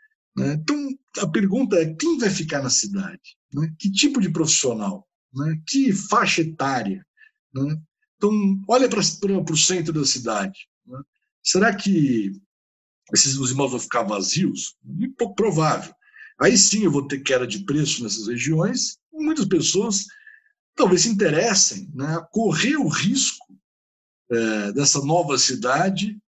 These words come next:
é, e ocupar o centro, né? Pessoas talvez fora de grupo de risco, pessoas trabalhando em determinadas atividades, é, e, e, e coisas interessantes que a gente não consegue antecipar nesse momento podem acontecer.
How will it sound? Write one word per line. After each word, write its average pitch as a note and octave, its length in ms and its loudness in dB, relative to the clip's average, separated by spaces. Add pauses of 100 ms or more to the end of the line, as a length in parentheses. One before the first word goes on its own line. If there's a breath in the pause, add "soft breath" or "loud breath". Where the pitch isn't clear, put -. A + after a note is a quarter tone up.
(140)
é, E3+ 280 2
e F#3 80 2
ocupar G3 440 0
o F#3+ 80 -2
centro, D#3+ 480 0 (420)
né? E3 180 -2
Pessoas C#3 400 0
talvez B2 280 -4
fora B2+ 260 -2
de G#2 140 -10
grupo A#2+ 240 -12
de A2 240 -2
risco, G3 240 2 (420 loud breath)
pessoas C3 480 0
trabalhando B2+ 340 -2
em A#2+ 40 -6
determinadas A#2+ 420 -6
atividades, A#2+ 840 -2 (520 loud breath)
é, C3 400 2
e, F#3 160 2
e, F#3 640 -2
e G3 100 -2
coisas G3 320 4
interessantes D#3+ 920 2
que - 120 -2
a C3+ 80 6
gente C#3+ 300 -2
não D3+ 180 -2
consegue C3 400 0
antecipar A2+ 720 -2 (480)
nesse A2 300 2
momento C3 460 0
podem D#3 240 -2
acontecer. D#3+ 600 0